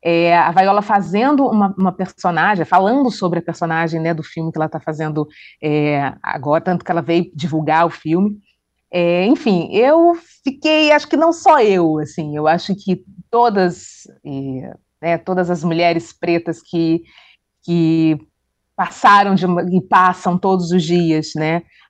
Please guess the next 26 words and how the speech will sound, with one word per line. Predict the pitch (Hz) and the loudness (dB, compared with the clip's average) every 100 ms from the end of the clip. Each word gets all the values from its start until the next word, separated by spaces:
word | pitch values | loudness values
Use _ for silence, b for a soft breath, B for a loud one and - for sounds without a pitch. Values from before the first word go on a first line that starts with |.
| _ _ | _ _
é, | 151 156 156 | -6 -6 -6
por | - 156 | -10 -8
situações | 180 185 170 - 175 165 170 156 | -4 0 -2 0 -2 0 -2 -4
em | 160 | -6
que | 160 180 170 170 160 - | -6 -2 0 0 -2 -8
te | - 175 175 | -8 -4 -4
menosprezam | 165 151 160 175 175 - 165 175 180 180 165 143 156 | -4 -4 -2 -2 -2 -4 -2 0 2 0 0 -4 -6
e | 156 | -6
que | 156 165 | -4 -4
te | 165 - - 170 | -6 -8 -2 -2
não, | 156 165 175 | 0 -2 0
não | 190 | 0
veem | 170 190 220 220 175 165 | 0 0 2 0 -2 -4
o | 165 | -6
seu, | - 175 170 | -2 -4 -4
o | 160 | -8
seu | 175 | -8
potencial, | 175 165 170 165 165 160 | -6 -4 -4 0 -2 -2
você | 165 - 185 | -6 -2 0
olhar | 175 175 180 170 | 0 0 0 -2
duas | 226 254 | -2 0
mulheres | 202 185 185 185 | 2 2 0 -4
poderosas | - 214 208 175 175 170 160 156 | -6 -4 0 0 2 0 0 -6
ali, | 160 165 165 _ _ b b b | -4 -4 -6 _ _ b b b
serem | 185 180 | -4 -2
referências, | 170 202 202 185 175 190 190 - 151 143 - | 0 -2 -2 -2 2 0 0 -2 -6 -6 -20